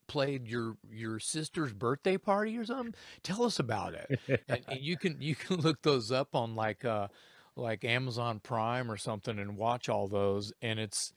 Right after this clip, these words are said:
Speaker 1: you know, they show old flyers and stuff like that.
Speaker 2: Yeah.
Speaker 1: And, uh, it's, it's pretty interesting. It's, it's a little,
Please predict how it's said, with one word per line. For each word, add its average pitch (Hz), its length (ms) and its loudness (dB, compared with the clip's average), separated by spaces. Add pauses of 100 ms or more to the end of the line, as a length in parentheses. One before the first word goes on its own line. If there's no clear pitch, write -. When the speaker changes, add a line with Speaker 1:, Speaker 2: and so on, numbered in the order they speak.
(420)
Speaker 1:
you 131 80 -6
know, 127 140 2
they 120 140 0
show 127 240 0
old 120 340 0
flyers 120 840 -2
and 110 140 -8
stuff - 340 -6
like 107 240 -6
that. 113 400 -4 (500)
Speaker 2:
Yeah. 107 340 2
Speaker 1:
And, 104 140 -10
uh, 101 400 -2
it's, - 340 -4 (100)
it's 127 180 -4
pretty 196 320 -4
interesting. 113 580 -4
It's, - 260 -6 (280)
it's - 160 -4
a 131 60 -2
little, 135 480 0